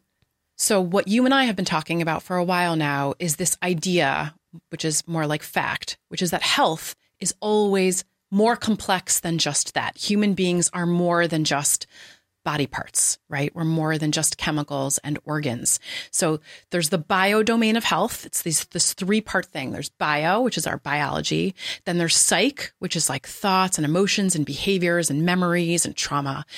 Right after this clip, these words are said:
And then there's social or sociological, which is, like, the everything else bubble, right? Socioeconomic status and access to care and race and ethnicity and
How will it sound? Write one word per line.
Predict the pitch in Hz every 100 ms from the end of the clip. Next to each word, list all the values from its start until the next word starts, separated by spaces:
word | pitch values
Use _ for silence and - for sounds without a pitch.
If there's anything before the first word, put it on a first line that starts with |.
| - - -
And | 185
then | 185
there's | 190 180
social | - 254 - 165
or | 160
sociological, | - 175 - 170 156 151 - - 156 - - -
which | 180
is, | 180
like, | 165 151
the | 180 -
everything | 175 175 160 151
else | 143 147
bubble, | - 123 - 71 156
right? | 160 160
Socioeconomic | - 165 - 143 160 180 -
status | - 240 208 165 156 -
and | -
access | 160 - 190
to | -
care | - 214 226 185
and | 147
race | 143 -
and | 196 190
ethnicity | 240 214 208 180 156
and | 139